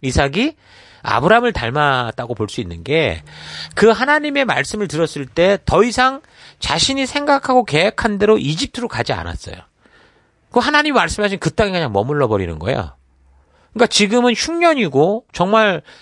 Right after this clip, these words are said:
이삭의 형편 속에서는 가장 큰 위기에 봉착한 상황이었는데, 하나님이 나타나셔서 이런 말씀, 아버지로부터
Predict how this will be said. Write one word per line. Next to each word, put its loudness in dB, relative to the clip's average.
이삭의 2
형편 -2
속에서는 -4
가장 0
큰 -2
위기에 0
봉착한 -2
상황이었는데, -4
하나님이 0
나타나셔서 0
이런 0
말씀, -2
아버지로부터 -4